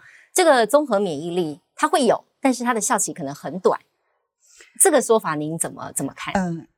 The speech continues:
Speaker 2: 效期再怎么短，
Speaker 1: 对。
Speaker 2: 综合免疫力是比只有疫苗更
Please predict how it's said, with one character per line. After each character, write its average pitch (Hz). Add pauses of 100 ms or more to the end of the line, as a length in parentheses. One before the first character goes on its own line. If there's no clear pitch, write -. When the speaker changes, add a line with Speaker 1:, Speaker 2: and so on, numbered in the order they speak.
(100)
Speaker 2:
效 392
期 277
再 339
怎 214
么 170
短， 147
Speaker 1:
对。 147
Speaker 2:
综 311
合 254
免 202
疫 208
力 202 (220)
是 277
比 131 (140)
只 -
有 196
疫 214
苗 85 (220)
更 180